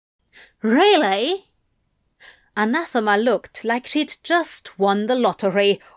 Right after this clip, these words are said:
or seen a particularly cute dog. "Oh my gosh, you're a lifesaver!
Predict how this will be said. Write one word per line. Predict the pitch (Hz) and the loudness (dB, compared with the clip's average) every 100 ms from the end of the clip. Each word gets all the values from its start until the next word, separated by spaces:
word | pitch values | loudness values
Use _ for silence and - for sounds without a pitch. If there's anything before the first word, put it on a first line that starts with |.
| _ | _
or | 330 | -2
seen | 370 - 370 | 0 0 0
a | 311 | -2
particularly | - 320 - - 415 - 247 220 220 226 | -2 -6 -4 -6 -6 -4 -2 0 0 -4
cute | - - 359 196 - | -10 -2 0 0 -4
dog. | 277 269 - - - - _ _ _ _ _ _ _ _ - - - | -2 0 -2 -8 -20 -20 _ _ _ _ _ _ _ _ -20 -20 -4
"Oh | 349 392 | 2 4
my | 285 196 175 - | 4 0 -6 -6
gosh, | 294 311 233 - | 0 2 2 2
you're | 403 415 247 | 2 2 4
a | 226 233 | 4 4
lifesaver! | 285 339 392 - - 311 202 175 - | 2 0 0 0 0 0 0 -6 -8